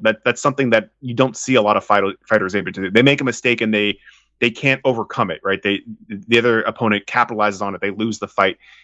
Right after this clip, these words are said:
He's able to potentially put himself in hot water and take it out and, and still win the fight. And Islam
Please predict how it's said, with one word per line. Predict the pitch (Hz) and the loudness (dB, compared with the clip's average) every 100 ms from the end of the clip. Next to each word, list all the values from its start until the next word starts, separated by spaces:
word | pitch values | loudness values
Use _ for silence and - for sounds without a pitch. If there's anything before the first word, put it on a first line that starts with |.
| _ | _
He's | 139 131 | 2 4
able | 127 135 135 123 | 4 2 0 -2
to | 135 123 | 0 -2
potentially | 110 113 127 120 113 | -2 -4 -4 -2 -4
put | - 135 | 2 2
himself | 123 120 113 117 | 2 0 0 0
in | |
hot | 107 107 | 0 0
water | 104 98 95 95 _ _ _ 120 | 4 4 4 0 _ _ _ 0
and | 113 | 0
take | 110 135 123 | 2 0 0
it | 104 | 2
out | 101 92 - 110 | 2 0 -4 -10
and, | 101 | -8
and | 104 101 | -6 -8
still | - 123 107 | -2 0 0
win | 95 | -2
the | 90 | -2
fight. | 110 101 98 | 0 0 -2
And | 104 | -2
Islam | 143 175 214 208 | 0 2 2 0